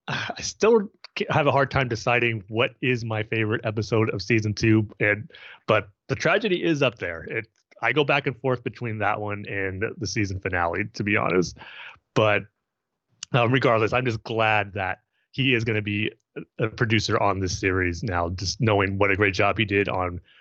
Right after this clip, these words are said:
reintroducing Boba Fett to not only just the hardcore fans, but just to the whole new audience, um, that is watching The Mandalorian as just casual fans and just casual viewers, and just how much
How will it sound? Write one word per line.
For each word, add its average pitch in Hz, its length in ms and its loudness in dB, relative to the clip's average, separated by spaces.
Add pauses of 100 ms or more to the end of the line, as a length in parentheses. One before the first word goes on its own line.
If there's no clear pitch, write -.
(180)
reintroducing 117 800 2
Boba 113 260 2
Fett 110 200 2 (400)
to 113 260 2
not 120 220 2
only 143 180 6
just 120 200 -2
the 113 60 0
hardcore 117 360 0
fans, 113 320 0
but 107 160 -2
just - 340 -8
to 107 380 -2
the - 80 0
whole 120 200 2
new 110 240 0
audience, 113 600 0 (360)
um, 107 180 0
that 104 180 2
is 101 100 0
watching 104 600 -2
The 107 80 -2
Mandalorian 104 760 0
as 92 220 -2
just - 220 -10
casual 104 420 0
fans 113 400 2
and 98 60 -4
just 90 120 -10
casual 95 480 -2
viewers, 113 460 0 (420)
and 101 340 0 (140)
just - 360 -2 (280)
how 123 200 2
much 117 480 0